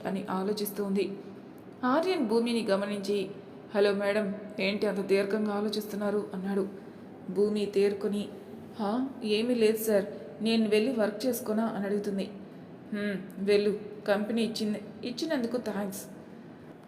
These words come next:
"హ్మ్," అని వెళ్ళి పనిలో పడుతుంది భూమి. "ఈ రోజు కూడా లేట్ అవుతుంది" అని దీపాకి మెసేజ్ పెడుతుంది. వర్క్ అయిపోయిన తర్వాత భూమిని ఆర్యన్ కారులో డ్రాప్ చేస్తాడు. ఆ నెక్స్ట్ డే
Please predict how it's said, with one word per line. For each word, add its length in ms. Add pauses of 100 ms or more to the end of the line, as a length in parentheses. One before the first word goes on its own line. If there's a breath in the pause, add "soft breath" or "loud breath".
(280)
"హ్మ్," 280 (220)
అని 200
వెళ్ళి 300
పనిలో 380
పడుతుంది 420
భూమి. 340 (720 loud breath)
"ఈ 120
రోజు 260
కూడా 180
లేట్ 260
అవుతుంది" 360
అని 140
దీపాకి 500
మెసేజ్ 400
పెడుతుంది. 420 (120)
వర్క్ 260
అయిపోయిన 280
తర్వాత 340 (100)
భూమిని 560
ఆర్యన్ 420
కారులో 320
డ్రాప్ 380
చేస్తాడు. 360 (500 loud breath)
ఆ 120
నెక్స్ట్ 360
డే 100